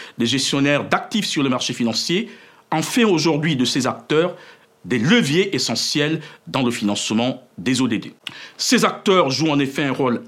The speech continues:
important en organisant la gestion de l'épargne confiée par des tiers, aussi bien des personnes physiques que d'investisseurs institutionnels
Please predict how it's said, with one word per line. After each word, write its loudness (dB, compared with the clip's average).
important 0
en 0
organisant 4
la 0
gestion 0
de 2
l'épargne 2
confiée -2
par -2
des 0
tiers, -2
aussi 2
bien 2
des 2
personnes -2
physiques -2
que 2
d'investisseurs 0
institutionnels -2